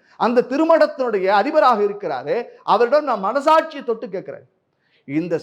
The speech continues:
சாவுக்கு காரணமா நீங்க இருந்திருக்கீங்களே அப்படிங்கிற ஒரு வெட்கம் உங்களுக்கு இல்ல? அமைச்சருக்கு பின்னால் வாழ் பிடித்து செல்வது, அலங்கார வார்த்தைகளில் திமுக மேடைகளில் முழங்குவது, சேகர் பாபுவுக்கு துதிபாடுவது,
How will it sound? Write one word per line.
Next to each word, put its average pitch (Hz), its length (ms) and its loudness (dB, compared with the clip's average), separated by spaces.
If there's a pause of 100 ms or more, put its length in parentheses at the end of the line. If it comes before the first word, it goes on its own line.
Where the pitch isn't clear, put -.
சாவுக்கு 226 540 -4
காரணமா 175 800 -4 (120)
நீங்க 175 500 -2 (120)
இருந்திருக்கீங்களே 175 920 -2 (180)
அப்படிங்கிற 220 600 0
ஒரு 165 200 -2
வெட்கம் 240 680 0
உங்களுக்கு 170 300 -6
இல்ல? 185 200 -8 (840)
அமைச்சருக்கு 262 640 2
பின்னால் 277 320 0
வாழ் 262 280 4
பிடித்து 226 300 -10
செல்வது, 156 420 -8 (840)
அலங்கார 285 600 6
வார்த்தைகளில் 262 640 2
திமுக 285 420 2
மேடைகளில் 233 480 2
முழங்குவது, 185 580 -4 (680)
சேகர் 320 420 8
பாபுவுக்கு 226 480 4
துதிபாடுவது, 220 840 0